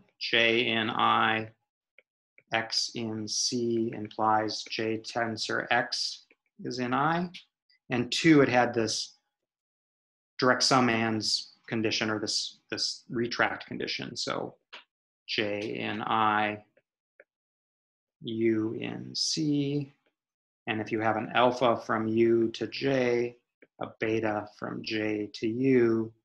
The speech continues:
then if alpha composed with beta is the identity on U, that implies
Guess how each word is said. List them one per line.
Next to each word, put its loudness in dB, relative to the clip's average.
then -6
if 2
alpha 0
composed -2
with -4
beta 0
is -4
the -2
identity 0
on -4
U, 0
that 4
implies -2